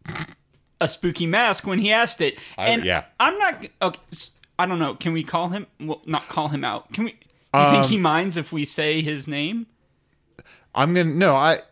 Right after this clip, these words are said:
Speaker 1: I mean,
Speaker 2: I'll
Speaker 1: not
Speaker 2: take
Speaker 1: his
Speaker 2: it out.
Speaker 1: actual name, obviously, but
Speaker 2: I don't know his actual name. Um, his name is <laughs> Buffalo's Collectibles on Instagram, and, um,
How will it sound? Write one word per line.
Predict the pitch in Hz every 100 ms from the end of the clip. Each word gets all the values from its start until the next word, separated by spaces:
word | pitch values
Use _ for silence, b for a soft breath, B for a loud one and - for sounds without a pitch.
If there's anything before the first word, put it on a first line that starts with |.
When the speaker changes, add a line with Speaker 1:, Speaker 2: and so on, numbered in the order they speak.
| _ _
Speaker 1:
I | 208
mean, | 156
Speaker 2:
I'll | 170
Speaker 1:
not | 208
Speaker 2:
take | 240 175
Speaker 1:
his | 185
Speaker 2:
it |
out. | 175 165
Speaker 1:
actual | 160 170 139
name, | 131 135 131
obviously, | 127 120 - 135 127
but | 123 123
Speaker 2:
I | 170
don't | 180 147
know | 151 147
his | 123
actual | 117 107 - 110
name. | 104 101 95 95 98 120
Um, | 117 107 104 101 107 113 b b b
his | - 127 127
name | 123 123
is | 113 123
<laughs> | 98
Buffalo's | 110 110 113 113 139 143 160
Collectibles | - 185 160 120 - 117 117 131 131 -
on | - 117 113 110 110 107 107 104 104
Instagram, | - 117 - 101 90 92 92 92 101 113 -
and, | - 98 95 92 85 -
um, | 98 90 87 85 85